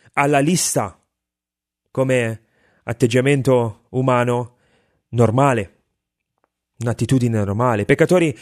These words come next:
sono consumati dall'orgoglio, sono consumati da se stessi e noi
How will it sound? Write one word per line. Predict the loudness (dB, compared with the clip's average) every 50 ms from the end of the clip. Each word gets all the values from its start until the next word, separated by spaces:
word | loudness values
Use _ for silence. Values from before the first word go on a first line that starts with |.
| -20 -12
sono | -4 -2 -2 -2
consumati | 0 0 0 0 0 -2 -2 0 0 2 0 0 0
dall'orgoglio, | 0 0 0 0 0 0 0 0 0 0 0 -2 -2 -2 -8 -14 -20 -20
sono | -6 -2 -2 -2
consumati | 0 0 -2 0 0 -2 0 2 2 2 2 2 0
da | -2 -2
se | -2 -4
stessi | -4 -2 -2 -2 -2 -2 -4 -6 -8 -8 -10 -10 -14 _ _ _ _ _ _ _ _ _ _
e | _ -6
noi | -2 0 0 0 0 -2 -4 -6